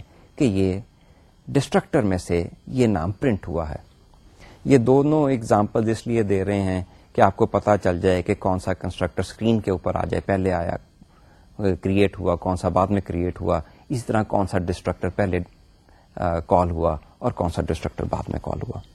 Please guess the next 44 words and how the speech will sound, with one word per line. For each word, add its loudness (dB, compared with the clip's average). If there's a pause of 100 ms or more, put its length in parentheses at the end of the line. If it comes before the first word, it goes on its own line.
(140)
Of -2 (120)
course, 6
automatically -4
by -4
the -2 (600)
compiler۔ -2 (500)
Now, 2
is -2
this 0
main 2 (100)
program 2 (520)
that 6
is -4
using 2
these 0 (120)
two 2 (640)
constructors 2
and 0
destructor 0
that 0
I 4
showed 2
you 0 (420)
on 0
the، 0 (760)
آ، -4
آپ -8
کی -4
پریویس 4
اسکرین 0
شاٹ -2
کے -4
اوپر -4
جو -4
آیا -6 (100)
تھا۔ -2
ہم 4
علی 6
اسٹوڈنٹ 0
پہلے 2
کریئیٹ 0
کر 2
رہے 0
ہیں، 0